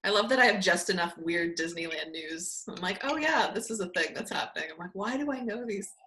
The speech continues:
I know why I know these things, but still."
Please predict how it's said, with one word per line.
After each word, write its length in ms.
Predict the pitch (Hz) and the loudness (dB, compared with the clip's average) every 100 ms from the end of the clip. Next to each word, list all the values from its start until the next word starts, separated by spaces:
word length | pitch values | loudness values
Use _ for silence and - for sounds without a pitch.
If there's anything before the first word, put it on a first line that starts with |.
| - - _ - | -20 -20 _ 0
I 40 | |
know 200 | 233 240 | 2 4
why 300 | 214 165 175 | 4 6 6
I 80 | 214 | 4
know 180 | 226 226 | 2 0
these 220 | 254 254 | -2 -6
things, 420 | 269 294 320 - - | -8 -8 -10 -10 -4
but 200 | 147 - 233 _ _ _ - - - - _ _ _ _ | -4 -4 -14 _ _ _ -20 -20 -20 -20 _ _ _ _
still." 400 | - - - - | -14 -10 -8 -10